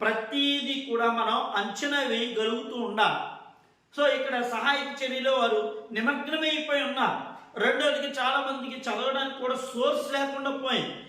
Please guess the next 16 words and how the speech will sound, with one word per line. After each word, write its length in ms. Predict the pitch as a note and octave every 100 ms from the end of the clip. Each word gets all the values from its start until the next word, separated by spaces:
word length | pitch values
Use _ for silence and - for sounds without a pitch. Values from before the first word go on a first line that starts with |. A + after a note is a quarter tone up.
| - -
ఎవరు 220 | A3+ -
చదవగలుగుతున్నటువంటి 1120 | - F#3+ A#3 B3 C4 C4+ C4+ C4+ C4+ C4 B3+ C4+
వాళ్ళు 200 | C#4 C#4
చదువుతున్నారు, 600 | B3+ B3 - A#3+ F3+ - - - - -
కొంతమంది 560 | G#3+ A3+ A#3+ A#3+ B3 B3
క్రింద 320 | B3 B3 B3+ C4
నెగిటివ్ 520 | A#3 A#3 C#4 C#4+ C#4+ C4
కామెంట్లు 380 | C4+ C4+ C4
పెడతారు. 600 | A3+ A3+ A3+ G#3+ - - F3
ఎందుకంటే 840 | A3+ A#3 A3 - B3 F3+ - - - - - - F#3
వారికి, 580 | A3+ D4 D4 C#4+ D4+ A3+ A#3+ - - - - G#3
వారికి 360 | A#3+ C#4 C#4+
సరైనటువంటి 960 | C4+ B3 C4 D#4 D4+ C#4 C#4 A#3+ C#4 C#4 G#3
అవగాహన 580 | A#3+ C4+ D4 C4 C4+
అనేది 300 | B3 A#3 C#4
లేదు, 520 | C4 A3 C4+ B3 F#3+